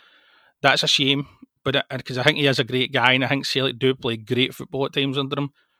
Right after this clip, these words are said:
But that's just the way it goes at a team like Celtic. You can't afford to lose three of your first six league games. It's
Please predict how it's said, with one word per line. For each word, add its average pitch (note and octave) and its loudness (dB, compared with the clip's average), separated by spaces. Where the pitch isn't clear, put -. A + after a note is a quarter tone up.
But D#3+ -2
that's E3 0
just - -6
the C#3+ 0
way C3 0
it B2+ -12
goes D3 0
at F#3 -2
a F3+ -4
team F#3+ -6
like D#3+ -6
Celtic. D#3 -6
You D3 -16
can't D#3+ 2
afford D3+ -2
to C#3+ -8
lose C3 -4
three B2+ -8
of A2+ -8
your A2+ -6
first - -6
six - -6
league A#2+ -8
games. C#3 0
It's - -14